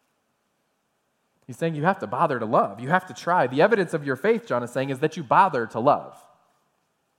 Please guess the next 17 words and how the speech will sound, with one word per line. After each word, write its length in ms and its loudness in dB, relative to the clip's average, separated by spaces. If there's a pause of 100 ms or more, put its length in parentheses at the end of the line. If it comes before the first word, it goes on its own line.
(220)
You 120 -10
can 160 -4
say 260 4
you 200 -4
follow 340 4
Jesus. 400 -6
If 100 -10
you 80 -8
don't 200 0
bother 300 4
to 80 -4
love 320 2 (840)
your 80 -10
brother 260 2
and 80 -8
your 80 -10
sister, 520 -10